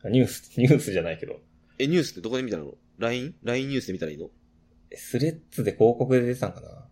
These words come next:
Speaker 2: <laughs> しょぼ。
Speaker 1: <laughs> しょぼいんかな？わからんけど。
Speaker 2: しょぼくないか？すごいんか？
Speaker 1: 何で見たんやろ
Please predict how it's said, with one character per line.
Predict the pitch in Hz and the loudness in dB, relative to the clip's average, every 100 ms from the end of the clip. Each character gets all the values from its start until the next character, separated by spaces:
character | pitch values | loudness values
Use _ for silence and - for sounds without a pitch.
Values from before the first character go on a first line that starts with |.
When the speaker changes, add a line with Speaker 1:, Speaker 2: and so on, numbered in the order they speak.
| - | -14
Speaker 2:
<laughs> | - - - - - - - - - - - | -12 -10 -6 -4 -4 -6 -12 -14 -18 -16 -12
し | - - | -8 -4
ょ | 92 | -4
ぼ。 | 87 98 - | -4 -6 -6
Speaker 1:
<laughs> | - - - - - 220 - - 254 - - - - - - - | -12 -18 -18 -18 -12 -12 -12 -8 -8 -8 -12 -10 -10 -8 -8 4
し | 139 | 8
ょ | 123 | 8
ぼ | - 165 | 6 4
い | |
ん | |
か | 135 - - | 4 -2 -8
な？ | - - - - - 320 - | -10 -10 -20 -14 -6 -4 -2
わ | 107 | 0
か | |
ら | |
ん | 95 | 4
け | |
ど。 | |
Speaker 2:
し | 135 | 4
ょ | |
ぼ | 180 | 4
く | |
な | 117 | 2
い | 123 | 0
か？ | - - - | -2 -10 -2
す | 135 | 2
ご | 139 | 2
い | 127 | 2
ん | - | 0
か？ | - - - - - - - _ _ - | -6 -12 -20 -20 -20 -20 -20 _ _ -12
Speaker 1:
何 | 98 107 | -6 -2
で | 131 | 0
見 | 143 | 0
た | 151 117 | 2 0
ん | |
や | |
ろ | 92 80 - - | 0 -6 -8 -14